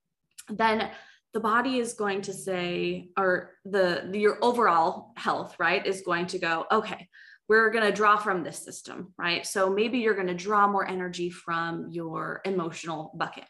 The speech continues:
right? You're gonna draw more energy from, um, your, your spiritual bucket or your social bucket or whatever it is.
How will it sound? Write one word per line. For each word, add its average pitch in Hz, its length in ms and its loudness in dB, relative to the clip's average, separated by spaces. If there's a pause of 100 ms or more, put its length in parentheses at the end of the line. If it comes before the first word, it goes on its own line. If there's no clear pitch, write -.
right? 170 220 -6
You're 170 120 -6
gonna 175 160 -4
draw 196 400 4
more 190 320 -2
energy 175 520 -6
from, 160 540 -8 (420)
um, 165 540 -8
your, 170 260 -6
your 170 280 -6
spiritual 147 480 -4
bucket 131 380 -2
or 196 160 6
your 190 380 6
social 190 440 0
bucket 185 360 2
or 208 140 4
whatever 214 380 4
it 185 200 0
is. 180 460 -4